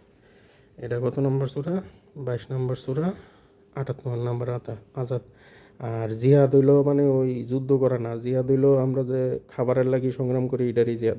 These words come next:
বোঝায়। জীবন বাঁচানোর লাগি যে স্ট্রাগলস করি,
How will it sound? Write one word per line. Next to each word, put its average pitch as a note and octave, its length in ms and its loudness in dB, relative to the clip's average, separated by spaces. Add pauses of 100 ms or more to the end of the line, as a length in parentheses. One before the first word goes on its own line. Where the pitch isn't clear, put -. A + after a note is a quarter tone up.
বোঝায়। B2 320 -8 (640)
জীবন B2 300 2
বাঁচানোর B2+ 340 2
লাগি B2 200 -2
যে A#2 120 -2
স্ট্রাগলস A#2+ 500 0
করি, E3+ 300 -2